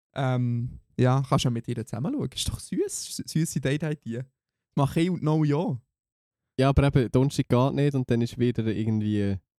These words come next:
Speaker 2: dann musst du es nachschauen und ja gut,
Speaker 1: Ja,
Speaker 2: das läuft sowieso nicht.
Speaker 1: Samstagabend.
Speaker 2: Ja, vielleicht. Voll.
Speaker 1: <laughs>
Speaker 2: Aber,
Speaker 1: Jetzt,
Speaker 2: ja.
Speaker 1: äh, oh,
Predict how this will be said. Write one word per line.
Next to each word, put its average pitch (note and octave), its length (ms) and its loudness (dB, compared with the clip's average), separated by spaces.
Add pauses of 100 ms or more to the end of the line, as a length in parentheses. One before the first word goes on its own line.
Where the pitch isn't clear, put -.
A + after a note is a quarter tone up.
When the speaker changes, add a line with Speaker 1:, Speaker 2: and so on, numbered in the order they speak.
(920)
Speaker 2:
dann A2+ 100 0
musst A#2 140 2
du - 20 -8
es - 60 -2
nachschauen B2 800 2
und G2+ 220 -4
ja G2+ 180 0
gut, C3 140 2
Speaker 1:
Ja, A#2+ 120 2
Speaker 2:
das A#2 120 -4
läuft G2 240 -2
sowieso C3 160 2
nicht. F#2+ 120 0
Speaker 1:
Samstagabend. B2+ 500 -2 (500)
Speaker 2:
Ja, G#2+ 240 0
vielleicht. G2 360 -4 (320)
Voll. F2 180 -4 (300)
Speaker 1:
<laughs> C3+ 100 -6 (500)
Speaker 2:
Aber, G#2 220 0 (140)
Speaker 1:
Jetzt, A#2 200 2
Speaker 2:
ja. A#2+ 220 4
Speaker 1:
äh, - 80 -10 (140)
oh, C3+ 200 0